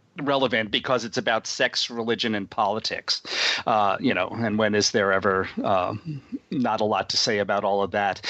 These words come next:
Uh, one, uh, of the most significant aspects of this production I have to mention before I forget is that, um, the Lucille Lortel Theater has been configured as a,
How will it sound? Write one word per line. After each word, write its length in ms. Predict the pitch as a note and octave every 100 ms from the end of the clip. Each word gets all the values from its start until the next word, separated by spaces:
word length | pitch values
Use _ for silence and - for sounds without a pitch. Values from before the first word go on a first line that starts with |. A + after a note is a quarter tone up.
| - -
Uh, 220 | D3 D3+
one, 240 | E3 G#3+ A3+ -
uh, 260 | C#3+ C3 A#2 _ _ _
of 160 | C#3 A#2
the 80 | B2+
most 600 | B2+ B2 - - - - _ _ _ -
significant 560 | - C3 C3 C3 C3 A#2+
aspects 400 | A2+ - A#2 -
of 140 | G2+
this 380 | A#2 A2 - - -
production 580 | - A#2 B2+ C#3 C#3 A2+
I 100 | A2
have 160 | A#2+
to 80 | A#2+
mention 500 | A2+ A#2+ - G#2+ G#2+ -
before 260 | A#2 - B2
I 60 |
forget 320 | G#2 G#2+ C3 A#2+
is 200 | A2 -
that, 280 | A2+ A2 - - - - -
um, 340 | C#3 B2 A#2+ A#2+ - - -
the 180 | B2+
Lucille 480 | C#3 C#3 B2+ - F#3
Lortel 480 | D3+ C3+ - D#3+ B2+
Theater 320 | D#3 E3 C#3
has 180 | B2+ A#2+
been 240 | - A#2+
configured 760 | A#2 B2 A#2+ D#3+ C3+ C3+ A#2 G#2 - - - -
as 220 | C#3 B2
a, 260 | B2+ A#2+